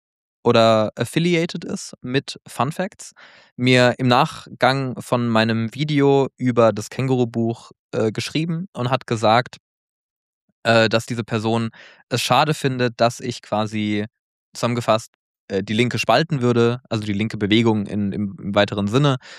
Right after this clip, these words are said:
Ähm, das wäre, es wäre sehr hämisch, meine Kritik, und es würde ja, äh, nix bringen. Und dann auch mit Verweis quasi auf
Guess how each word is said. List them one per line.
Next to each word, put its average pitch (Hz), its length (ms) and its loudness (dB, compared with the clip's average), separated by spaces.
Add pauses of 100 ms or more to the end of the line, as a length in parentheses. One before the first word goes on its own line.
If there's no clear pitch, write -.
(400)
Ähm, 110 460 0
das 110 240 -6
wäre, 110 600 4
es - 120 -12
wäre 107 160 0
sehr 101 180 2
hämisch, 139 640 2
meine 117 240 -2
Kritik, - 520 -6
und 107 440 -2 (200)
es - 260 -6
würde 127 220 0
ja, 113 360 4 (680)
äh, - 120 -16
nix 120 280 -2
bringen. 113 480 2
Und 113 520 -2
dann 110 380 0
auch - 200 -2
mit 120 120 -2
Verweis 110 400 2
quasi 107 340 -2
auf 110 300 4